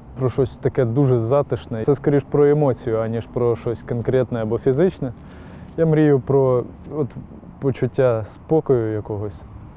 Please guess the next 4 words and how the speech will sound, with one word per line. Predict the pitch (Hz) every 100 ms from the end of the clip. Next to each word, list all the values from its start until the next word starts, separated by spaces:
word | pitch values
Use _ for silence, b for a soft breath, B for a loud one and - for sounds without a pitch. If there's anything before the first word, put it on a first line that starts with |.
| - - - -
коли, | 139 135 143 139 139 -
коли | - 143 147
можна | 151 139 135 127 123 127 - -
просинатись | 135 - 165 190 160 127 -